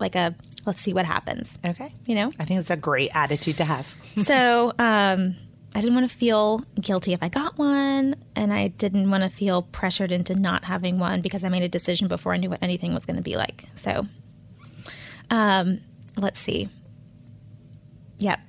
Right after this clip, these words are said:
Speaker 1: contraction started around ten o'clock on the Sunday night. And so I tried to lay there, but I was just excited and the adrenaline was starting to go. And,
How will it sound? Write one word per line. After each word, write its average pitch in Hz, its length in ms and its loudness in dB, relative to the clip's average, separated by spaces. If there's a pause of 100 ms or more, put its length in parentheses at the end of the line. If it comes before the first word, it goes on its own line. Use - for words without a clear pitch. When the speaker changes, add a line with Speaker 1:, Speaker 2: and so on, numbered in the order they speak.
Speaker 1:
contraction 208 480 0
started 190 300 0
around 185 300 0
ten 190 220 -4
o'clock - 560 -6
on 196 120 0
the 190 80 -2
Sunday 185 340 -2
night. 320 340 0
And 220 140 0
so 190 460 2 (1400)
I 214 80 -2
tried 233 380 0
to 254 120 0
lay 208 320 4
there, 190 680 2 (460)
but 196 200 0
I 190 100 -2
was 185 180 -2
just - 220 -2
excited 170 520 -4
and 190 100 0
the 190 60 0
adrenaline 180 560 0
was 190 120 -4
starting 180 400 -2
to 190 100 0
go. 180 460 2
And, 185 360 -2